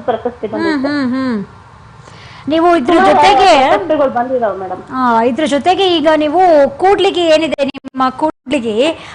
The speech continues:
Speaker 2: ಆ ಕೂಡ್ಲಿಗಿ ಬೀದಿ ಬದಿ ವ್ಯಾಪಾರಿಗಳ ಮಹಿಳಾ ಮಹಾಮಂಡಲದ ಉಪಾಧ್ಯಕ್ಷರು ಕೂಡ ಆಗಿದ್ದೀರಾ.
Speaker 1: ಹೌದು ಮೇಡಮ್ ಅವರೇ. ಮಹಿಳಾ ಮಹಾಮಂಡಳದ ಉಪಾಧ್ಯಕ್ಷರು, ಮತ್ತೆ ನಮ್ಮ ಸಿಳಿಕ್ಯಾತ ಸಮುದಾಯದ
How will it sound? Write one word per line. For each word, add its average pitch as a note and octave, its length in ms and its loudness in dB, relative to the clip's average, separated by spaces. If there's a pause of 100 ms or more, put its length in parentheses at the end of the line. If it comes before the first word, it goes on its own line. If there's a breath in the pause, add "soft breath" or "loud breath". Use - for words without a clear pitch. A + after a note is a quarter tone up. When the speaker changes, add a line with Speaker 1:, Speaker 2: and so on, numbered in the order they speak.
Speaker 2:
ಆ D#4 100 4
ಕೂಡ್ಲಿಗಿ F#4 600 0
ಬೀದಿ E4+ 280 -2
ಬದಿ E4+ 240 -2
ವ್ಯಾಪಾರಿಗಳ D4+ 680 0
ಮಹಿಳಾ F4 580 2
ಮಹಾಮಂಡಲದ D#4+ 840 0
ಉಪಾಧ್ಯಕ್ಷರು E4 760 -2
ಕೂಡ D#4+ 160 -2
ಆಗಿದ್ದೀರಾ. D4+ 320 -4 (680)
Speaker 1:
ಹೌದು D#4+ 220 0
ಮೇಡಮ್ F#3 320 -4
ಅವರೇ. F3+ 180 -8 (960)
ಮಹಿಳಾ D4 420 2
ಮಹಾಮಂಡಳದ D4 720 2
ಉಪಾಧ್ಯಕ್ಷರು, C#4 1000 0
ಮತ್ತೆ C#4+ 640 -2 (200)
ನಮ್ಮ D#4 240 2 (120)
ಸಿಳಿಕ್ಯಾತ E4 460 -2
ಸಮುದಾಯದ D4+ 640 0